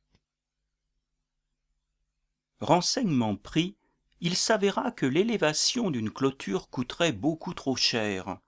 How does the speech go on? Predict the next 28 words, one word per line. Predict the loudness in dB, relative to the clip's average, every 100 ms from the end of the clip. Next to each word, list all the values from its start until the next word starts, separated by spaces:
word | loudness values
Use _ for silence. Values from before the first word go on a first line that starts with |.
| _ _ _ _ _ -2
Le | 0
gouvernement | 0 0 0 2 2 2 2
n'avait | -2 -2 -2
ni | 0 -2
le | -4
temps | -2 2 2 0 -4
ni | -2 0 0
les | 0
moyens | 2 0 0 2 0
de | -2
réaliser | 0 2 2 0 -2 0
un | 0 -2
tel | 0 0 0
projet. | 0 0 0 0 -2 -4 _ _ _ _ _ _ _ _ _ _
Deux | -4 -2 0
cents | 0 0 -2
quintaux | -2 -4 -4 -6
de | -6
blé | -2 0 0
disparaissaient | -2 -2 0 0 0 -2 0
chaque | 2 2 0
jour | -4 -4 -2
dans | 0
l'appareil | 0 2 2 2 -2
digestif | -4 -4 -2 0 -2 -4 -6 -4
de | -4
ces | -2 -2
volatiles. | 0 2 2 0 -2 -2 0 -2